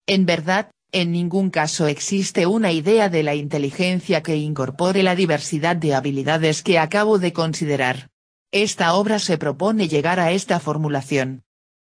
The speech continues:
En los siguientes capítulos describiré una nueva teoría de las competencias intelectuales,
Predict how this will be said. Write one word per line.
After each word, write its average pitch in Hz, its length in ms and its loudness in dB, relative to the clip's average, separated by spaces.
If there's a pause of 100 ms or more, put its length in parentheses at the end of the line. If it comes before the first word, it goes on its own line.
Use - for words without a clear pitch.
(180)
En 190 200 2
los 170 140 0
siguientes 175 640 -2
capítulos 196 680 -2
describiré 160 680 -2
una 156 260 -2
nueva 165 320 0
teoría 170 540 0
de 170 120 2
las 143 220 0
competencias 165 840 0
intelectuales, 139 1000 -2